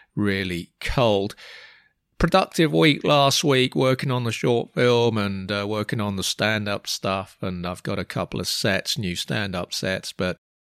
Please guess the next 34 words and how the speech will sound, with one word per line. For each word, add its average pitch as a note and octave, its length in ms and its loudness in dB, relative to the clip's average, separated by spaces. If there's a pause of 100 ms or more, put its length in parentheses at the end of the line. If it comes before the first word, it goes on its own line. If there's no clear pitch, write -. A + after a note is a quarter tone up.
the G#2 140 0
issue G2+ 320 0
now F#2+ 300 -4
is, F2+ 180 -4 (200)
well, F#2+ 260 -6
where G2 380 -4
am F#2+ 100 -6
I G2 120 -4
gonna F#2+ 200 -6
do G#2 260 -2
this F#2+ 200 -4
stuff? - 320 -4 (260)
I F#2+ 120 2
know A#2 260 2
that G#2+ 180 0 (260)
gigs A2+ 360 2
are F#2+ 60 -4
still G2 540 2
going F#2+ 360 0
on, G2+ 200 -2
and F2+ 140 -2
I've F2+ 160 -6
checked - 320 -2
with G#2+ 160 -6
people F#2 320 -4
who, F2 240 -6
who, F#2 500 -8
uh, - 200 -6
perform G#2 640 2
and F2 160 -2 (520)
go G#2+ 200 2
to - 120 -2
gigs G2+ 380 -2
themselves, F#2+ 800 0